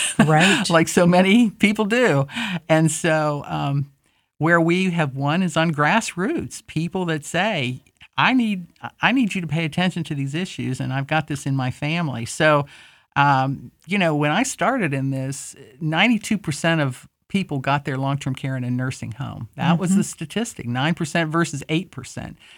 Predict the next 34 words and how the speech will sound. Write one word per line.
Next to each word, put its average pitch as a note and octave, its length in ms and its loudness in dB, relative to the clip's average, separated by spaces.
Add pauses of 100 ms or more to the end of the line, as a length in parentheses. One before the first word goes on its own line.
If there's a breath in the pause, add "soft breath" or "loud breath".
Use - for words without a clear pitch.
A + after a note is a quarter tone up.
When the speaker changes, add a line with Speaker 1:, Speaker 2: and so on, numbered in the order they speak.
(220 soft breath)
Speaker 1:
Now G#3+ 340 2
it's G3 200 -4
more G3 220 4
like, D#3 380 0
um, C#3 380 0 (360 soft breath)
forty F#3+ 340 4
or D#3 140 -2
f-, - 300 -10 (100)
forty G#3 400 0
or D3 80 0
forty-five F3 540 -2
percent D3+ 320 -2
in D3 120 0
a C#3 180 -2
nursing C3+ 440 -4
home, A#2 380 -6 (380 soft breath)
uh, C#3 240 -2
with D#3+ 300 0
the D3 80 0
majority D3+ 580 2
now C3 240 -2
getting C3+ 300 -6
home G#3 240 -4
care, A#2+ 440 -10 (140)
um, C3 360 -8 (280)
for D3 140 -4
their C3+ 120 -4
long-term C3 380 -8
care A#2 200 -8
services. A#2+ 580 -8
So, D#3 360 0 (580 soft breath)
um, E3 500 2 (840)
you F3 140 -4
know, D#3 360 -2